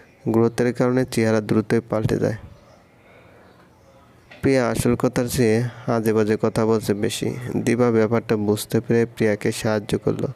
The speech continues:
নিচ থেকে বলল, "অরুণের কাছে কেন এসেছো, আমাকে বলা যাবে?" প্রিয়া একটু সময় চুপ থেকে বলল, "আসলে ও আমার সাথে এমন কেন করলো? আমি এক্স্যাক্ট কারণ জানতে চাই।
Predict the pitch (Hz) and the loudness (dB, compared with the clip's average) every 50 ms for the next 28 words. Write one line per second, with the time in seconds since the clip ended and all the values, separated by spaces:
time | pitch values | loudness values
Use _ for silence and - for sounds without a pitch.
0 | _ - - - - - - - - - - - - - - 120 120 107 - - | _ -20 -20 -20 -20 -20 -20 -20 -20 -20 -20 -20 -10 -4 0 0 0 0 0 -2
1 | 131 123 131 120 117 120 120 120 113 107 104 101 - - 113 113 110 110 113 113 | 0 0 0 0 2 2 2 2 2 2 2 2 0 0 0 0 2 2 2 2
2 | 110 107 - - - - 117 117 113 - 120 123 120 120 117 - - - - 113 | 0 0 -4 -8 -6 -2 -2 -2 -2 0 0 2 2 0 -2 -4 -6 -4 -2 0
3 | 113 117 120 117 113 113 104 101 - - 107 110 107 110 110 - - 110 104 107 | 0 2 2 0 0 0 -2 -2 -2 0 0 2 2 2 0 0 -2 -2 -2 0
4 | 107 110 110 110 127 131 127 120 104 104 113 - - - _ _ - - - - | 0 0 0 2 2 0 2 2 0 0 -2 -6 -12 -20 _ _ -20 -20 -20 -20
5 | - - - _ _ _ _ _ _ - 120 127 123 123 117 - - 135 123 - | -20 -20 -20 _ _ _ _ _ _ -2 0 2 2 2 0 -2 -4 -6 -4 0
6 | - 117 110 110 110 110 - - 113 110 - - - 120 113 123 110 110 113 110 | 0 2 2 2 0 0 0 0 0 0 0 -2 -4 -2 0 0 0 0 0 2
7 | 104 101 101 113 - - - - - 123 117 - - 117 117 113 110 110 110 110 | 2 2 0 0 -4 -8 -10 -6 -4 -4 -2 -2 0 2 2 4 4 4 2 2
8 | 110 110 110 - - 113 - - 117 117 120 117 - - - - - - - _ | 2 0 0 0 0 -2 0 0 0 0 0 -2 -6 -12 -20 -20 -20 -20 -20 _
9 | _ _ _ - - 120 117 123 120 120 120 113 113 113 120 120 113 - 107 98 | _ _ _ -2 -2 0 0 0 0 -2 -2 -4 -2 0 -2 -2 0 0 0 0
10 | 101 101 104 110 107 - - _ _ _ - - - - _ _ _ _ _ - | 0 0 -2 -4 -8 -14 -20 _ _ _ -20 -20 -20 -20 _ _ _ _ _ -4
11 | - 117 117 120 117 120 120 117 - - - - - - 123 120 113 113 - 131 | -2 0 2 2 2 2 0 -2 -6 -12 -18 -8 -4 -2 0 0 -2 -2 -4 -4
12 | 123 - - - - - 113 113 113 113 113 107 110 107 107 107 101 - 104 - | -4 -4 -6 -8 -4 -2 0 0 0 0 0 0 0 0 -2 -2 -2 -2 -2 0
13 | - 104 104 110 | 0 -2 -2 -2